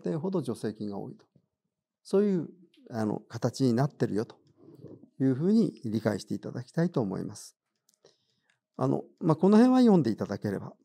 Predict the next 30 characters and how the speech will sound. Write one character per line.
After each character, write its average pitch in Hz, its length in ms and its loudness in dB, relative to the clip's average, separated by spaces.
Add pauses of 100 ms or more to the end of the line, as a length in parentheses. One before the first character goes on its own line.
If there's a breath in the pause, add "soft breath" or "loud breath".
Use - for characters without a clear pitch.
(100)
そ 117 120 -6
の 107 60 -4
ま 104 80 -4
ま 95 160 -4
で - 100 -20
す。 - 340 -18
そ - 200 -12
れ 120 60 0
か 120 80 -4
ら 110 60 -4
重 151 160 0
要 196 140 6
な 185 120 4
こ 139 120 0
と、 - 200 -4 (240)
ま 147 80 -4
あ、 - 20 -12
こ 131 120 2
れ 156 80 4
も 208 300 4 (120)
そ - 160 -6
の 117 60 0
ま 120 100 0
ま 110 140 -2
だ 117 140 -12
と - 120 -8
思 113 200 -6
い 107 40 -6
ま 113 120 -10
す。 - 200 -18